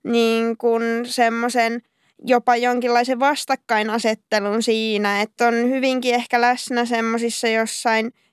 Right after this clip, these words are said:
niinku intiimeissä tilanteissa ja tietää just paljon, mut sit toisaalta on ehkä niitä tilanteita, että sun täytyy olla jotenkin tosi näkymätön. Esimerkiksi jos sä oot avustamassa vaikka sen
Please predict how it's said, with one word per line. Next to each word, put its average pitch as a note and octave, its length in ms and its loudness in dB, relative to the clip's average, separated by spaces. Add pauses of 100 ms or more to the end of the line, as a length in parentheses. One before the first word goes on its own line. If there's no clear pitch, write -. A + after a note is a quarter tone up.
(100)
niinku A#3 260 0
intiimeissä A#3 720 2
tilanteissa A3+ 680 0
ja A3 140 0
tietää A#3 460 0
just A3 300 -4
paljon, A3 500 0
mut A3+ 180 -2
sit B3 200 -4
toisaalta A#3+ 640 2
on A3 200 -2 (340)
ehkä A#3 260 -2
niitä A3+ 340 2
tilanteita, G#3+ 840 0
että - 200 -6
sun G#3+ 180 -2
täytyy G#3 300 0
olla G#3+ 200 2
jotenkin G#3 360 -2
tosi G#3+ 240 0
näkymätön. G#3 680 -2
Esimerkiksi G#3+ 800 -2
jos G#3 200 -4
sä A3 60 0
oot G3+ 140 0
avustamassa G#3 800 -2
vaikka G#3+ 380 -2
sen A3 300 -2